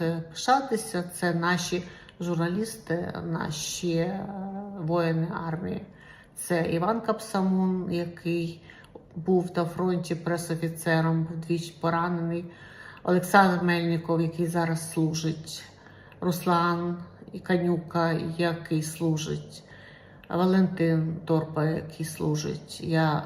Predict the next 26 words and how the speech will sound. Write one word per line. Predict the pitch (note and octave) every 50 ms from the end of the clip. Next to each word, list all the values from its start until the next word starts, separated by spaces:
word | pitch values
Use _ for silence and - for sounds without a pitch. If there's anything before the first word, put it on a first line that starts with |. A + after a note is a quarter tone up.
| -
всіма | - - - E3+ E3+ E3 D#3+ D3+ D3+ D3 - - -
пишаюся, | E3 - - G3 G3+ A#3 B3 A#3+ B3 - - F3
я | E3
всім | E3 D#3+ - - E3 E3 E3 E3 D#3 D#3 D#3+
дякую | F#3 G#3 G#3 - A3+ G#3 F#3+ E3+
тим, | E3+ - - F3+ F3 F3+
хто | - - - D#3+ E3 E3 E3 - - - - - - - - -
творив, | - E3 E3+ F3 E3+ E3 E3 D#3+ D#3 D3+ D#3 D3+ - - -
е, | E3 D#3+ D#3+ - - - D#3+ - E3+ E3+ -
добру | D#3+ D#3+ D#3+ - E3 D#3+
славу | - - - E3 D#3 D3+ - -
газети | E3 D#3+ E3+ F3 E3+ E3+ E3 E3 - F#3
"День", | G3+ B3+ C#4+ C#4+ - - - - - - - -
за | F3+
що, | E3 - - F#3 F3+
зрештою, | E3+ - G#3+ B3 C4 - - - F#3 F#3 F3
ми | F3 F3 E3
сьогодні | - - E3 E3 F3 F3+ F#3 F#3 F#3 - - - -
отримали | E3+ D#3+ E3 F3 F3+ F3 F3+ F#3 F#3 F#3 F3 F#3 F3+ F3+ E3+
велику | E3+ E3 E3+ E3+ - F3+
відзнаку, | E3+ E3 D#3 - - - - - - - E3 D#3 - - - - - -
бо | F3+ F#3
я | F3 F3
її | F3 F3+ E3+
сприймаю | E3+ - - F3+ F3 F#3 G3 A3 A3+ G#3 -
саме | - - D#3+ E3 E3 F#3 E3+